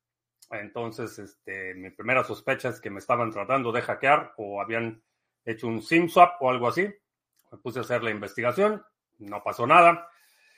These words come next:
Luego, esta madrugada, pues, amanecemos con la noticia de que no hay servicio de internet. Veo mi teléfono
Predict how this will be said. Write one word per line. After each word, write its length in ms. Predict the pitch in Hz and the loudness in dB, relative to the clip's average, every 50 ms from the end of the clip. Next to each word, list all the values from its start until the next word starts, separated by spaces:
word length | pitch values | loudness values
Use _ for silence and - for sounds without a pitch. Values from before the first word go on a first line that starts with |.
| _ _ _ _ - | _ _ _ _ -12
Luego, 560 | 123 123 123 131 135 131 135 139 143 147 147 | -4 2 4 4 4 6 4 4 2 2 2
esta 300 | - 143 147 139 - 156 | 0 0 0 2 4 4
madrugada, 840 | 139 131 127 120 123 123 123 180 196 196 190 202 202 202 202 202 202 - | 4 4 4 2 2 4 6 8 8 10 8 8 6 6 4 2 0 -4
pues, 240 | - 120 110 - - | -8 -8 -6 -4 -4
amanecemos 640 | 110 110 110 107 107 104 - 143 143 143 139 - - | -4 -4 -4 -6 -6 -6 -4 -4 -2 -2 -4 -6 -6
con 220 | - 117 110 110 | -6 -4 -4 -2
la 100 | 110 107 | -2 -2
noticia 500 | 107 113 110 - 180 160 - - 220 196 | -4 -4 -4 -4 -4 -4 -4 -2 -2 -2
de 140 | 156 147 - | -2 -4 -6
que 140 | - 107 107 | -8 -6 -2
no 100 | 120 143 | 0 0
hay 80 | 147 | 0
servicio 540 | 139 - 127 113 110 151 175 165 165 147 131 | 0 -2 -4 -2 0 -2 -2 -2 -2 -2 -2
de 80 | 123 117 | -2 -2
internet. 600 | 110 - 123 117 113 135 175 208 208 - - _ _ _ _ _ _ _ _ _ _ _ _ - | -4 -4 -4 -4 -2 0 0 0 0 -4 -12 _ _ _ _ _ _ _ _ _ _ _ _ -20
Veo 260 | 117 110 117 127 135 | -6 0 2 4 4
mi 140 | 131 127 113 | 4 2 -2
teléfono 640 | - 123 123 151 165 165 - 180 180 185 190 202 | -2 0 2 2 2 2 0 0 2 2 2 0